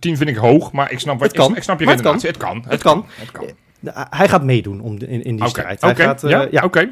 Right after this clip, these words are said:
Speaker 2: hij
Speaker 1: Leuk.
Speaker 2: gaat daar serieus in meedoen. Maar bovenal, hij heeft wat ik net ook al noem van Pelle en van, eh, Thomasson. Hij werd al een keer door Dick Advocaat, eh, belachelijk gemaakt omdat hij zo enorm baalde van een gelijkspel tegen P S V.
Speaker 1: Ja.
Speaker 2: Omdat hij die wedstrijd had willen winnen. En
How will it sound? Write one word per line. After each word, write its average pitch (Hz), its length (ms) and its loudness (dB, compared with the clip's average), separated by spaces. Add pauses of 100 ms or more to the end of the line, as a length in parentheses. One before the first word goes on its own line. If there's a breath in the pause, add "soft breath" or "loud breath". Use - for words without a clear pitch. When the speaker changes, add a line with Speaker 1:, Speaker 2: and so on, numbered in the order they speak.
Speaker 2:
hij 151 120 0
Speaker 1:
Leuk. 147 80 4
Speaker 2:
gaat 170 120 2
daar 147 120 2
serieus 160 380 2
in 120 80 -2
meedoen. 156 360 -2 (300 loud breath)
Maar 131 140 2
bovenal, 143 640 4 (160)
hij 131 160 -4
heeft 135 120 0
wat 131 100 -2
ik 127 80 -2
net 131 140 0
ook 127 140 -2
al 123 80 0
noem 117 140 0
van 110 240 -4
Pelle 107 280 -2
en 113 300 -6
van, 104 440 -10
eh, 113 100 -14 (240)
Thomasson. 110 380 -6
Hij 113 100 -2
werd 127 160 0
al 123 80 -2
een 113 80 -6
keer 120 340 0
door 113 180 0
Dick 127 180 0
Advocaat, 113 680 -4
eh, 139 120 -12
belachelijk 131 540 -2
gemaakt 127 360 -4
omdat 123 160 -6
hij 131 100 -6
zo 131 360 2
enorm 139 440 -2
baalde 135 400 2
van 131 120 -4
een 123 80 -2
gelijkspel 131 460 -2
tegen 127 260 -4
P 127 80 -6 (100)
S 120 120 -8
V. 131 280 -2
Speaker 1:
Ja. - 120 -18
Speaker 2:
Omdat 127 140 2
hij 123 100 -4
die 135 100 -2
wedstrijd 139 280 0
had 131 80 2
willen 123 220 2
winnen. 127 300 4 (840 loud breath)
En 190 340 2